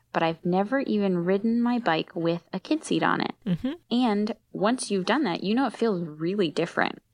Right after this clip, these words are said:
Speaker 1: right?
Speaker 2: It does.
Speaker 1: But there's no place to try it.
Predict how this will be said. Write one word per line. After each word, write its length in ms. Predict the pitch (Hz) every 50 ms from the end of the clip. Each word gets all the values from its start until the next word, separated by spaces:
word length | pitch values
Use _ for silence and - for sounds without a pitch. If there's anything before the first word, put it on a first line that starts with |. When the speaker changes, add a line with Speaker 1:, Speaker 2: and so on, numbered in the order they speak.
| _ _ -
Speaker 1:
right? 320 | 160 156 160 185 - - _ _ _ _ _ -
Speaker 2:
It 120 | 185 185
does. 420 | - 175 165 - - - - - _ _ _ _ _
Speaker 1:
But 200 | - 196 190 - _ -
there's 200 | - 196 202 190
no 200 | 196 202 233 262
place 400 | 262 - - 240 240 233 233 -
to 160 | - - 202
try 400 | 190 - - - - 147 139 135
it. 400 | - - - - _ - - -